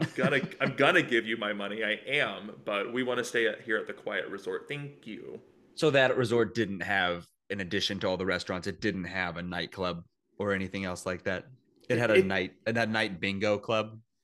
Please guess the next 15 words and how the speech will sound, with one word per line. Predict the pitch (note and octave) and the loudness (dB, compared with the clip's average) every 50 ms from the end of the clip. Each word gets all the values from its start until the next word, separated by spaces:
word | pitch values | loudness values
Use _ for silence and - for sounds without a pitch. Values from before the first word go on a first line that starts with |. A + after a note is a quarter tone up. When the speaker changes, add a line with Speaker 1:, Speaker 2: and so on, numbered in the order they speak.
| _ _ _ _ - - _ | _ _ _ _ -20 -20 _
Speaker 1:
You | - D3+ F3+ F#3 | -4 0 2 4
know, | E3 D3+ D3 E3+ - - | 6 8 8 8 6 6
at | D3+ C#3 - C3+ | 4 4 4 2
nighttime | B2 B2 C#3 - - D#3+ E3+ E3+ E3 | 0 0 0 0 -2 0 0 2 4
they | D#3 D3 | 4 2
had | C#3 C#3 A2+ | 4 2 0
a | A2 | 0
circus, | A2 - - A2 G#2 G#2 - D3 F3 F#3+ - - - - - - _ _ _ _ _ _ _ _ - | 0 -2 -2 -2 -2 0 0 0 0 0 -2 -8 -12 -14 -16 -18 _ _ _ _ _ _ _ _ -4
and | B2+ B2+ B2 | -2 0 2
then | A#2+ A#2+ | 2 2
they | B2 | 2
had | A#2+ B2 A2+ | 2 2 0
a | G2+ | -2
fire | G#2 - - - F#2+ F#2 F#2 A2 B2 | -2 -4 -4 -4 -2 0 2 2 2
show. | - - - D#3+ D3+ D3+ D#3+ F3 F#3+ | 2 2 2 2 2 2 0 -2 -4